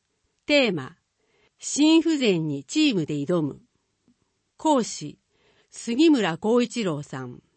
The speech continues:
同病院循環器内科医師ほか。定員百人。参加費無料。申し込みなど詳しくは、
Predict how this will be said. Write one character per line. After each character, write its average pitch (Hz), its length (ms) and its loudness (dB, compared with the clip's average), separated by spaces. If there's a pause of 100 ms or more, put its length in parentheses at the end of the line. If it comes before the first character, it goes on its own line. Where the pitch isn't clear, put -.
(260)
同 269 280 2
病 185 380 2
院 180 260 -2
循 277 300 0
環 277 240 0
器 262 160 -6
内 262 240 0
科 165 140 -8
医 190 100 -2
師 165 140 -12
ほ 131 120 -14
か。 - 240 -12 (1120)
定 294 300 2
員 285 80 2
百 269 320 -4
人。 139 240 -6 (520)
参 269 320 -2
加 269 120 0
費 185 180 -4
無 147 140 -4
料。 165 360 -6 (1160)
申 254 280 0
し - 160 -10
込 311 120 -2
み 302 100 0
な 285 160 0
ど 185 120 -4
詳 202 280 -2
し - 140 -12
く 160 160 -10
は、 131 200 -12